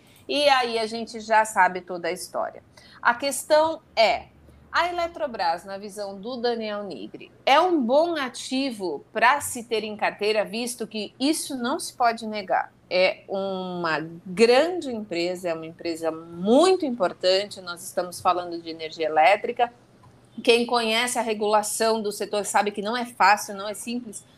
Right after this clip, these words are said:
analisar esse tipo de ativo, ainda mais analisar Eletrobras. Eu, particularmente, como pessoa física aqui, visto que eu não faço recomendação de nada,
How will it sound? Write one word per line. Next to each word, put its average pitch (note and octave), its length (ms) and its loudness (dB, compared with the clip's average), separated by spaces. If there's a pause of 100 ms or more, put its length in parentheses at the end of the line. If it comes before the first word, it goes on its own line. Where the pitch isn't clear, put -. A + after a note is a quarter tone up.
(140)
analisar G3 680 2
esse G#3 260 -6
tipo F#3 240 -14
de E3+ 120 -8
ativo, A3+ 580 -6
ainda A#3+ 680 2
mais G3+ 360 -6
analisar F3 600 -6 (280)
Eletrobras. F3+ 920 2 (360)
Eu, C#4+ 280 4
particularmente, A3 840 -6
como B3+ 220 -8
pessoa A#3+ 280 -6
física A#3+ 540 -8
aqui, A3 400 -8
visto F3+ 260 -8
que - 80 -2
eu F3+ 60 2
não F3+ 120 -4
faço F#3 260 0
recomendação F3 640 -4
de F3+ 100 -12
nada, F3+ 440 6